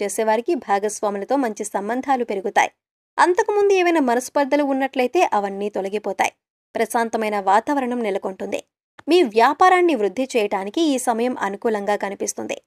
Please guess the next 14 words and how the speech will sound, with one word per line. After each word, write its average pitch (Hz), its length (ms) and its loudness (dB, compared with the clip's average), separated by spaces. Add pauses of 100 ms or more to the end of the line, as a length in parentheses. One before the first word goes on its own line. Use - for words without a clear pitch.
(420)
ఈ 381 200 6
సమయంలో 214 400 2
మీ 220 180 0
వ్యాపారాన్ని 247 600 2
విస్తరించుకోవచ్చు. 269 920 0 (460)
నూతనంగా 349 580 6
వ్యాపారాలు 214 540 4
ప్రారంభించాలనుకునే 226 920 0
వారికి 233 340 2
పెద్ద 202 260 -2
పెద్ద 208 240 -2
పెట్టుబడులు 226 480 -2
పెట్టేవారు 233 440 0
కావచ్చు, 233 520 2